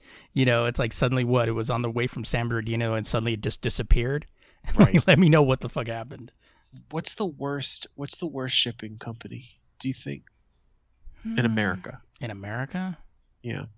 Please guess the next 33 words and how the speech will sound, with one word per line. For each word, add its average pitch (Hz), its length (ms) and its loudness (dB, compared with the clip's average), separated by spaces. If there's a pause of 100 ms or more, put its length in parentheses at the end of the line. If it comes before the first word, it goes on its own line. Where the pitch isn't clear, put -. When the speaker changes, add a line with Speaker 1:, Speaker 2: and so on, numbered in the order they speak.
(420)
Speaker 1:
Um, 113 580 -8 (3250)
I - 60 -18
don't 269 180 -6
know. 311 320 -6
I 160 80 -8
mean, 85 480 -6
I, 160 100 -2 (100)
I 190 80 0
would 320 160 -2
probably 214 260 0
say 151 500 -2 (680)
my 131 280 -2
experiences 180 1000 -6
with 127 460 -8 (680)
D 135 220 0
H 110 280 -6
L, - 300 -10 (560)
I - 120 -20
guess, 104 360 -6
would 98 180 -8
probably 101 300 -2
be, 101 320 -16 (420)
like, 110 160 -10
Speaker 2:
Yeah, 131 160 4
Speaker 1:
the 135 140 0
worst. - 140 -2
Speaker 2:
D - 0 -
H - 40 -2
L's 92 160 0
pretty 92 220 -8
trash, 92 480 0
huh? 92 220 -4
Speaker 1:
Yeah. 101 100 -10